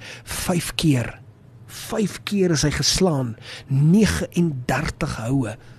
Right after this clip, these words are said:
wat hy formeel gefonnis was. Hy was in die gevangenis gewees, die rowers het op hom afgedaal.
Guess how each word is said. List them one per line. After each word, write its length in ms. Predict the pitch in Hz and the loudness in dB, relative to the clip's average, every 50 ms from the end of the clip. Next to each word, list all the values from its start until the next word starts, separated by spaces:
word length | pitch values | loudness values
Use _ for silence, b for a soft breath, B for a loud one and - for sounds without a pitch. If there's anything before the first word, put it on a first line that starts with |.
| B B B B B B - | B B B B B B -4
wat 100 | 143 - | 2 2
hy 100 | 156 151 | 2 2
formeel 540 | - - 196 175 156 139 139 147 185 185 160 | 2 0 0 2 2 2 4 4 4 4 4
gefonnis 680 | - - 139 - - - 196 175 175 180 139 - 127 | 0 -4 -6 -8 -4 -2 0 0 2 2 0 0 -4
was. 320 | 120 117 110 - - - - b b b b b b b b b b b b b b - B B B B B B B B B - | -6 -6 -6 -6 -6 -6 -8 b b b b b b b b b b b b b b -20 B B B B B B B B B -2
Hy 100 | 151 165 | 0 2
was 180 | 180 185 - - | 4 4 4 4
in 60 | 190 | 2
die 100 | 180 151 | 2 2
gevangenis 640 | 139 170 - - - 185 190 196 190 190 180 156 - | 0 -2 -2 -2 -4 -2 0 2 2 4 2 2 2
gewees, 520 | - 170 147 156 156 151 131 - - - B B B B B B | 0 2 4 4 4 4 2 0 -4 -6 B B B B B B
die 140 | 160 170 170 | 6 6 6
rowers 760 | 165 165 147 156 190 190 165 147 139 117 110 - - - - B B B B B B B B B B B B - | 6 6 6 6 6 6 4 2 0 -2 -2 -2 -2 -4 -8 B B B B B B B B B B B B -2
het 240 | - 156 160 - - | 0 0 0 0 -2
op 240 | - 180 165 - 175 | -4 -4 -2 0 2
hom 340 | 175 170 160 151 143 131 - - - | 2 4 4 2 0 -2 -6 -6 -4
afgedaal. 1500 | - 214 175 - - - - - 135 131 165 156 135 113 110 - - - - 127 147 143 160 156 165 151 127 110 101 104 | -2 -2 -2 -2 -6 -8 -6 -4 0 2 2 4 2 2 -2 -6 -14 -10 -4 -2 0 0 0 2 0 0 0 -2 -6 -10